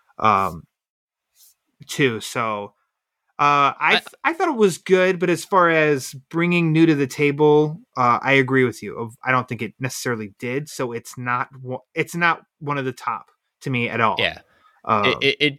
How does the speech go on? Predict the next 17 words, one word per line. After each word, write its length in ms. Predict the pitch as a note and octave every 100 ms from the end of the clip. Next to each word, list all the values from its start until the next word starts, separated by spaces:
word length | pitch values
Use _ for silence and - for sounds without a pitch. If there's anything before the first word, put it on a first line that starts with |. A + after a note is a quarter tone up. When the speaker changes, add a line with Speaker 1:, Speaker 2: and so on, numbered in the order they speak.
| D3
Speaker 2:
it, 80 | -
it 280 | D3 D3 -
did 160 | F#3
a 40 | F#3
good 160 | D#3+
job 280 | B2 G#2+ G#2+
honoring 400 | G#2+ G#2 G#2 G#2
the 60 | G#2
source 340 | - F2+ -
material 680 | F2+ - F2+ E2 E2+ F#2 F#2+
a-, 40 | E2+
and, 520 | F#2 F2 F#2 F2+ -
and 180 | F#2+ F2+
changing 420 | - G2 F2+ F2+
things 260 | E2+ F2+ E2
up 180 | F2 -
for, 220 | F2+